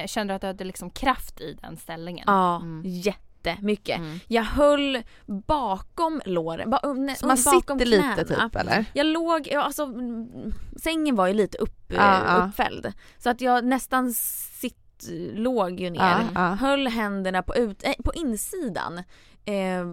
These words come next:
Speaker 2: under knäna på baklåren och drog liksom mot mig.
Speaker 3: Ja.
Speaker 2: Samtidigt som jag tryckte med benen från på de här ställningarna
Speaker 1: Mm.
Speaker 2: som man kan ha fötterna på.
Speaker 3: Jaha, så man kan trycka mot?
Speaker 2: Jag tryckte liksom, jag
Speaker 3: Ah.
Speaker 2: drog så här
Speaker 3: Ja.
Speaker 2: uppåt mot mig själv.
Speaker 3: Den
Speaker 2: Och
Speaker 3: kan
Speaker 2: det
Speaker 3: jag.
Speaker 2: var superskönt.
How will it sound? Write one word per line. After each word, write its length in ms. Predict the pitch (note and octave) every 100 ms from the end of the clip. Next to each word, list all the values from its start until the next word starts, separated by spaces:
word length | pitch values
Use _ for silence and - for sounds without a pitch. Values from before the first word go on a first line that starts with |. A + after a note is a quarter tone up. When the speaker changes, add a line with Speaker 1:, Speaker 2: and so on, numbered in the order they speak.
| F#3 -
Speaker 2:
under 260 | B3 A3+ G#3
knäna 520 | G3 F#3 F3 F3 F3
på 120 | F#3
baklåren 880 | G#3 F#3+ - A#3+ A#3+ E3+ - - F#3+ -
och 140 | - G3
drog 540 | G#3+ A#3 B3+ A3 E3+
liksom 360 | E3+ D#3+ F3 A3
mot 360 | C4 A#3 A#3+ -
mig. 340 | - - - F#3
Speaker 3:
Ja. 220 | G3 D#3 -
Speaker 2:
Samtidigt 460 | B3 G#3+ F#3 G3 G3
som 120 | G3
jag 100 | F#3+
tryckte 360 | A3 G#3+ -
med 160 | F#3+ F3+
benen 360 | F#3+ F3 F3 E3+
från 400 | A#3+ A3+ F3+ E3+
på 280 | G3+ G3+
de 120 | F#3+ F3
här 80 |
ställningarna 560 | E3+ G3+ F#3 G3 G3+ G3
Speaker 1:
Mm. 60 | F#3
Speaker 2:
som 100 | F#3
man 80 |
kan 120 | F#3 -
ha 60 |
fötterna 360 | - - - -
på. 200 | - -
Speaker 3:
Jaha, 120 | D#4+
så 100 | -
man 80 | B3
kan 120 | C4+
trycka 480 | - C#4 - D#4+ C4+ -
mot? 480 | - A3+ C#4+ C#4 F#3+ - - - -
Speaker 2:
Jag 180 | B3+ B3+
tryckte 340 | C4 - A3+
liksom, 260 | G#3 F#3+ G3+
jag 140 | A3+
Speaker 3:
Ah. 20 | -
Speaker 2:
drog 300 | C4 A3 E3+
så 60 |
här 80 | D#3 -
Speaker 3:
Ja. 200 | B3 F3+
Speaker 2:
uppåt 180 | E3+ A#3
mot 280 | C4 A3 G3
mig 140 | F3
själv. 360 | G#3 D#3 - F3 D#3+ E3
Speaker 3:
Den 160 | C#4+ E4
Speaker 2:
Och 60 | A3+
Speaker 3:
kan 80 | B3+
Speaker 2:
det 60 |
Speaker 3:
jag. 60 | G#3
Speaker 2:
var 180 | F#3 F3+
superskönt. 1120 | - - A#3 F3+ - E3+ E3+ G#3 C#3+ C3+